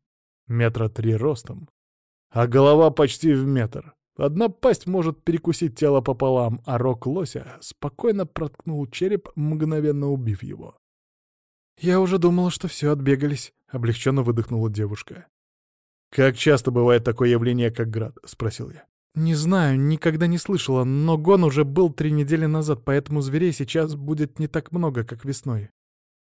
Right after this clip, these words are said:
В разы меньше. Может, и удастся пережить, а копье и вправду хорошее. Будем надеяться, что больше таких здоровых к нам не сунется».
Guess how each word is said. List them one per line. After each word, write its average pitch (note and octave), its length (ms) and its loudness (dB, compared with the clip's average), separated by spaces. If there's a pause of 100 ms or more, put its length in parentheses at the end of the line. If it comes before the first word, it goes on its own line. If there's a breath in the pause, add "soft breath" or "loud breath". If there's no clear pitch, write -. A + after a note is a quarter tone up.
(220)
В B2+ 80 -4
разы F3+ 260 2
меньше. C3+ 420 -2 (440)
Может, F3 300 0
и F#3 40 4
удастся F#3+ 380 -2
пережить, B2+ 540 -2
а C3+ 180 -6
копье D#3+ 320 -4
и D3 80 0
вправду C3+ 420 -2
хорошее. C3 500 -4 (220)
Будем B2+ 320 -2
надеяться, D#3+ 440 0
что - 160 -4
больше C3 320 -4
таких D#3+ 320 -6
здоровых C3 420 -2
к - 80 -20
нам A#2 200 -2
не A2+ 80 -2
сунется». G#2+ 460 -8